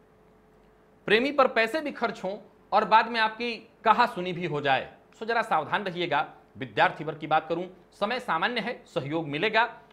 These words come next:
और बाहर जाकर के, यानी भारत से बाहर, स्वदेश से बाहर जाकर के शिक्षा ग्रहण करने के लिए प्रयत्नशील हैं तो आज का दिन आपके लिए बेहद खास होने वाला है। कोई सूचना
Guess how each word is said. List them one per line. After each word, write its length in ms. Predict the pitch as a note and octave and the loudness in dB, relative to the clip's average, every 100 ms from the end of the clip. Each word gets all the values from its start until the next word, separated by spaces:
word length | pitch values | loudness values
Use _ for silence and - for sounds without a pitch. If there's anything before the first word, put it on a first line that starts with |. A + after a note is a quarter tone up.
| - | -2
और 120 | F#3 | -2
बाहर 340 | E3+ E3+ G3 D4+ | 2 0 0 0
जाकर 280 | G#3+ G3 - | -2 -2 -4
के, 180 | D#3 - - _ _ _ - | -6 -10 -18 _ _ _ -6
यानी 160 | C3 D3+ | -6 -6
भारत 420 | A2+ C#3+ G3+ - | -2 2 2 2
से 60 | G3+ | -2
बाहर, 280 | F3 G3 - | 2 0 -2
स्वदेश 540 | D3 - F3+ F3+ C#4 C4+ | -8 -2 0 2 0 -4
से 180 | A3 G3+ | -4 0
बाहर 240 | F#3 A3 | 2 2
जाकर 280 | F#3 F3+ F#3 | 2 -2 -4
के 100 | F3 | -8
शिक्षा 300 | F3+ - G3 | -12 -4 -4
ग्रहण 220 | F3 F3+ | -2 -6
करने 240 | F3 E3 | -4 -6
के 100 | E3+ | -4
लिए 100 | E3+ | -6
प्रयत्नशील 440 | E3 E3 D3+ G#3 G#3 | -6 -8 -8 -6 -4
हैं 340 | C3+ F3 - - | -4 -6 -10 -10
तो 60 | E3 | -2
आज 260 | F#3 A3+ | 2 2
का 100 | - | 2
दिन 320 | F3+ F#3+ D#3 - _ | -2 -2 -4 -12 _
आपके 280 | F3 G#3+ - | 6 6 6
लिए 100 | F#3 | -4
बेहद 360 | C#3+ D#3+ F#3+ - - | 0 -2 -2 -8 -4
खास 200 | D3 C#3+ | -4 -4
होने 160 | C3+ | -8
वाला 220 | C#3 C3+ D3 | -4 -2 -2
है। 120 | F3+ | -4
कोई 140 | F3 | -10
सूचना 540 | D#3 G3 G3+ F3 C#3+ | -12 -12 -8 -6 -6